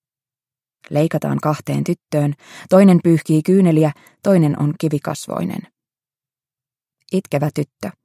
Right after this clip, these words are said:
Tämä on vain, tämä on vain niin surullista. Joskus siis tuntuu ihan kuin Bayview olisi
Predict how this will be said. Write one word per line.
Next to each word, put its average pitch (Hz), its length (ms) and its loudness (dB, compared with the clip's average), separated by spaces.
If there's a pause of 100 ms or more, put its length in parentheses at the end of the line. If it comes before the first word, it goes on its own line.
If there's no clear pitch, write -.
(1500)
Tämä 202 240 4
on 185 120 2
vain, 185 300 2 (580)
tämä 220 200 6
on 214 100 6
vain 214 220 6
niin 220 160 6
surullista. 160 800 0 (520)
Joskus 240 360 -4
siis 233 280 0
tuntuu 233 360 2
ihan 196 220 2
kuin 185 220 2
Bayview 196 460 2
olisi 185 280 -2